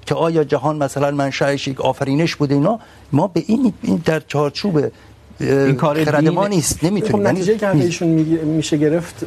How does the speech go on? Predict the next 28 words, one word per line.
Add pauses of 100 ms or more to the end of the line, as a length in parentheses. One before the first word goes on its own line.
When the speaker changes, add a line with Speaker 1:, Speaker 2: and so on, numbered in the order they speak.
Speaker 3:
من
نمی‌دونم،
موافقم
یا
مخالف،
فقط (200)
مطرحش
بکنم،
اینه
که
ما
یک
جاهایی (280)
پای،
اه، (500)
منطق
و
علم،
اه، (400)
نمیرسه
به
اونجا،
به
این،
این
ف-،
نمی‌تونیم
س-،